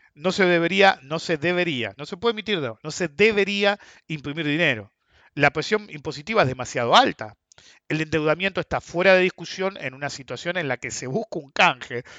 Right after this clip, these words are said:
con el argumento de "no se puede pagar", sea emisión de deuda o F M I. El presidente fue claro. "Si hay un problema de deuda", dijo él,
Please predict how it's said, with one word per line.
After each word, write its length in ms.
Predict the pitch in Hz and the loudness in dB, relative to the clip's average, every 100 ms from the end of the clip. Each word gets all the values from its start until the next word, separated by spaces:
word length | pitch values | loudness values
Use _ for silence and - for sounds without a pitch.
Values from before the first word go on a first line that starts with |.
| - | -10
con 160 | - 143 | -2 0
el 140 | 143 | 2
argumento 580 | 143 143 165 208 196 156 | 0 0 -4 -6 0 2
de 220 | 151 170 | 4 2
"no 200 | 160 165 | 2 0
se 140 | 180 160 | 0 -2
puede 220 | 175 190 | -2 -2
pagar", 440 | - 165 220 170 _ _ _ _ _ | 0 4 4 4 _ _ _ _ _
sea 200 | - - | -8 -4
emisión 420 | 139 127 - 165 156 | -2 -4 -6 -6 -2
de 100 | 139 | 2
deuda 480 | 175 160 143 135 | 2 2 -2 0
o 160 | 131 131 | 0 0
F 200 | 156 135 | -2 -6
M 200 | 127 175 | -8 -6
I. 180 | 185 151 | -4 -4
El 120 | 147 | -4
presidente 540 | 151 - 190 160 135 | -6 -8 -4 -4 -4
fue 200 | 151 202 | -10 -10
claro. 460 | - 240 233 135 120 _ _ - _ _ - | -4 0 2 0 -6 _ _ -20 _ _ -8
"Si 140 | - | 2
hay 100 | 185 | 4
un 80 | 190 | 4
problema 320 | 185 180 175 | 0 0 2
de 80 | 156 | 4
deuda", 460 | 196 226 147 139 147 | 6 4 4 2 0
dijo 340 | 123 113 123 | -2 -6 -4
él, 320 | 120 120 247 | -2 -2 -6